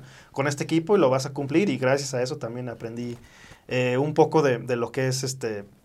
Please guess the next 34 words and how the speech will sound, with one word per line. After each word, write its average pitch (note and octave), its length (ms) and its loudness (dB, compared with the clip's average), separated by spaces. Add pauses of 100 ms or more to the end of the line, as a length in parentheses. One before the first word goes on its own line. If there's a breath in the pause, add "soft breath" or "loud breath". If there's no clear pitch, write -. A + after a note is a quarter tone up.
(320)
pues, B2+ 260 -4
el, A2+ 300 -4
el, A#2 180 -4
el A#2 120 -8
comprometerse B2+ 680 -6
y A#2+ 80 -6
hacer B2 220 -6
algo A#2+ 320 -4
y, A2+ 200 -12 (160)
y - 40 -18
terminarlo, B2 640 -4
¿no? C#3+ 160 -12 (480 loud breath)
Eh, C3 180 2
pero D3 160 4
siempre F3 240 6
hubo F3 140 8
mucho E3 220 2
apoyo, C#3 420 0 (480 soft breath)
eh, A#2 260 -2
en A#2 100 -6
todos B2+ 160 0
los C3 140 -4
aspectos. C3+ 580 -2 (220)
También, E3 420 6
pues, F#3 140 -2
me D#3 100 0
empecé C#3+ 320 0
a, D#3 360 6 (400)
empezó C3+ 260 0
a D#3+ 40 6
fascinar D#3 420 2
el, C3 320 -2 (180)
el C3+ 140 -4
fútbol E3 560 2